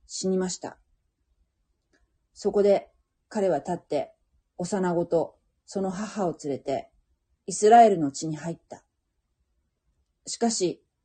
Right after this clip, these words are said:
アケラオが父ヘロデに代わってユダヤを治めていると聞いたので、そこに行って留まることを恐れた。そして、夢で戒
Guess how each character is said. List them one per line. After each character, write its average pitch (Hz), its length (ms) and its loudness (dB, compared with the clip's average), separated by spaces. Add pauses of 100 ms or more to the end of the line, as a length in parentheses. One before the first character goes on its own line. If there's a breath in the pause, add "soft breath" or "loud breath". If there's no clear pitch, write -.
(240)
ア 180 120 -8
ケ 226 140 4
ラ 220 160 10
オ 208 60 4
が 208 320 2 (560)
父 - 300 -2
ヘ 214 140 2
ロ 247 120 12
デ 180 140 4
に 156 100 -2
代 170 140 -2
わ 156 100 4
っ 151 100 -8
て 160 120 -6
ユ 180 140 4
ダ 208 100 10
ヤ 165 200 8
を 135 140 0
治 190 140 -8
め 180 140 -2
て 151 100 -8
い 139 100 -2
る 135 60 -4
と 135 100 -8
聞 156 200 -10
い 143 60 -8
た 156 120 -4
の 131 100 -2
で、 123 240 -8 (720)
そ 202 200 0
こ 220 120 4
に 233 160 4
行 214 40 -8
っ - 40 -20
て 208 120 2
留 214 240 6
ま 226 120 6
る 202 80 6
こ 165 140 -6
と 147 160 -4
を 131 60 -2
恐 160 180 -6
れ 156 100 -4
た。 - 220 -16 (720)
そ 190 140 -10
し - 120 -8
て、 180 320 0 (280)
夢 190 260 -2
で - 300 0 (480)
戒 196 100 -4